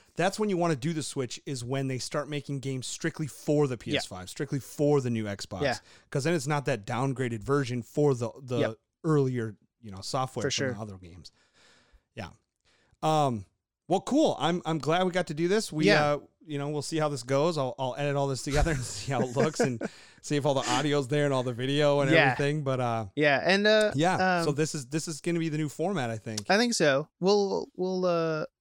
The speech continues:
Speaker 2: we're working on it. We're tightening things up and, uh, smoothing things out. And I think this is gonna be really fun.
Speaker 1: Yeah.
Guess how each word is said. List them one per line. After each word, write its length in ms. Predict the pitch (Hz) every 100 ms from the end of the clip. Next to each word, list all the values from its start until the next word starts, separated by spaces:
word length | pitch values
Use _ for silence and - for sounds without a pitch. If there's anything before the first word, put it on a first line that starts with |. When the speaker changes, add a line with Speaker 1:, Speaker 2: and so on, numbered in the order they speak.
| - - _
Speaker 2:
we're 220 | 151 160
working 340 | 160 165 - 170
on 120 | 165
it. 100 | 185
We're 140 | 160
tightening 360 | - 147 147 147
things 300 | 156 147 135
up 260 | 135 170 - -
and, 360 | 131 117 113 113
uh, 300 | 110 110 117 - _ _ _ _ _ _
smoothing 500 | - - 139 139 135 -
things 260 | 135 131
out. 420 | 131 147 190 - - -
And 340 | 120 120 117
I 120 | 120 127
think 200 | 135 131
this 160 | 131
is 40 | 131
gonna 160 | 135
be 100 | 127 123
really 200 | 127 120
fun. 400 | - 135
Speaker 1:
Yeah. 40 | 202